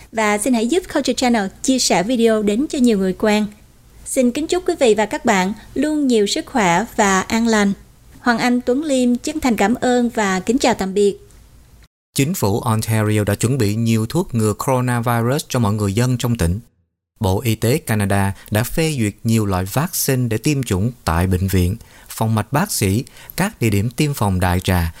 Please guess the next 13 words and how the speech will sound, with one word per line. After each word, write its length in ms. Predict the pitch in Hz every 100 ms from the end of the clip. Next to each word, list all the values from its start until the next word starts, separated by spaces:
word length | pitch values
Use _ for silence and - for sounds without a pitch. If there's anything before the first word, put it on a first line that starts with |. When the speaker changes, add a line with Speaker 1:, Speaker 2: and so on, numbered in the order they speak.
| -
Speaker 2:
để 180 | 117 101
có 100 | 139
thể 180 | 101 101
tiêm 280 | - 143 127
chủng 220 | 95 104
cho 200 | 135 131
càng 300 | - 107 101
nhiều 180 | 104 101
người, 300 | 101 101 92 -
càng 240 | 98 90
nhanh, 260 | 92 107 107 104
càng 220 | - 80
tốt. 200 | 76 110